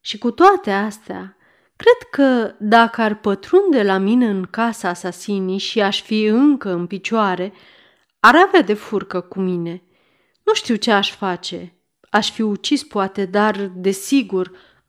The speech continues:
aș reuși să dau alarma. M-aș supăra, aș apăra,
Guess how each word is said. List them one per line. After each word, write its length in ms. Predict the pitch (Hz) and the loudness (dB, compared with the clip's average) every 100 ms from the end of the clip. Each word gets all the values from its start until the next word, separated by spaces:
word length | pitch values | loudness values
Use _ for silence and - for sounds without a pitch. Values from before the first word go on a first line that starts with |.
| _ | _
aș 260 | 269 - | 2 4
reuși 760 | 269 247 220 208 - 220 214 247 | 0 0 0 -4 -6 -4 -4 -4
să 260 | - 202 | -4 -6
dau 240 | 180 185 190 | -2 -2 0
alarma. 600 | 190 190 175 175 170 196 - - - - _ _ | 0 -2 -4 -8 -10 -14 -20 -20 -20 -20 _ _
M-aș 180 | - 190 | -2 0
supăra, 720 | - 185 196 196 254 208 165 _ _ _ _ | 0 -4 0 0 0 -4 -8 _ _ _ _
aș 220 | - - 208 | -18 -6 0
apăra, 680 | 196 262 285 311 220 170 | 4 6 6 4 0 -6